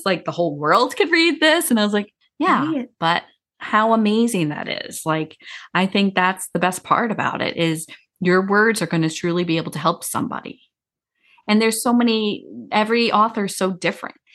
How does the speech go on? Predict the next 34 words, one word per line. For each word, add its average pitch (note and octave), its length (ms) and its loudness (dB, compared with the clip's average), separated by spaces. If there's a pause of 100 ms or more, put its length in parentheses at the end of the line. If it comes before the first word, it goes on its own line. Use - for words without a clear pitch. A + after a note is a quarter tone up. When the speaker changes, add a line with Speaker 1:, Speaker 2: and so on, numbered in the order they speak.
(200)
Speaker 1:
in D#3+ 200 2
the D3 60 -6
book. C3 360 -4
It's, E3+ 560 0
we G3 140 0
have A3+ 140 2
a A3 60 4
medium, F#3+ 680 0
we F#3 160 2
have A3 180 2
a A3+ 80 0 (260)
funeral G3+ 280 0
Speaker 2:
Mm-hmm. F3 100 -4
Speaker 1:
director, - 380 -2
we G3 120 -4
have G3 120 0
somebody A3 320 0
talking G#3 360 -2
about G3 280 0
the G#3 60 -16
power G3+ 320 -2
of G3+ 180 -8
prayer. F3+ 500 -2 (340)
So - 200 0
everybody, G#3+ 640 2
like, F#3 260 0 (240)
I F#3+ 40 0
really G3+ 320 2
think F#3 340 0 (100)
everybody's E3+ 640 0
gonna D#3 260 2
be D3+ 140 -2
able D3+ 220 -6
to D#3 300 -4